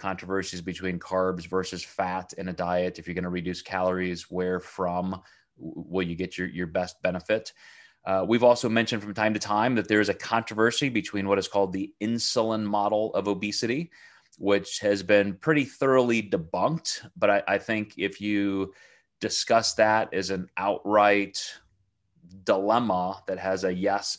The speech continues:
and a no answer, a right and a wrong, we're probably looking at it the wrong way. But there are some very tangential things to,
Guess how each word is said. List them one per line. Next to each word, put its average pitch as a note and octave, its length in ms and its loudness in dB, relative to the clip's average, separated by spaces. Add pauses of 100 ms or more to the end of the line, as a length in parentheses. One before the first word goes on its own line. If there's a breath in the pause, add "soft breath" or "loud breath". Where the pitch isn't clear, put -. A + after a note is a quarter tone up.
and F#2+ 200 -6
a F#2 60 -2
no F#2 260 0
answer, G2 440 -4
a F2+ 60 0
right F#2 260 2
and F2 80 -4
a F2 40 -2
wrong, F2+ 480 -2 (400 soft breath)
we're F#2+ 80 -12
probably G2 260 2
looking F#2+ 400 0
at F2+ 140 2
it F2 100 -2
the F2+ 80 -4
wrong F2+ 320 0
way. F#2 480 2 (540 loud breath)
But A2 120 4
there A#2 140 10
are C#3+ 160 10
some A#2 260 0
very A#2 560 2 (440)
tangential A2+ 720 -2
things G#2+ 600 -2
to, G#2+ 680 -2